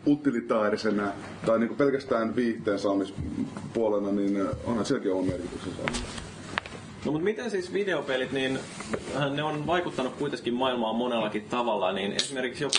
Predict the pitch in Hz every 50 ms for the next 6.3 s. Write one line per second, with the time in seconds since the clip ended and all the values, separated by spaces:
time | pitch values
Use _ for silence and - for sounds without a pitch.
0 | - - 151 147 143 120 107 107 101 98 101 98 - 123 113 107 104 98 - -
1 | - 95 80 78 78 73 73 - - - - - - - - - - - - -
2 | 107 107 104 107 104 - - - - - - 104 123 139 135 - - 143 147 165
3 | 160 156 143 - - - - - - - - - - 135 139 131 123 - - 107
4 | 95 95 104 104 - - 104 95 113 123 120 120 110 101 98 98 98 101 98 95
5 | 95 98 113 107 104 104 104 101 104 107 110 113 110 107 - - 107 107 104 98
6 | 98 - - 90 85 -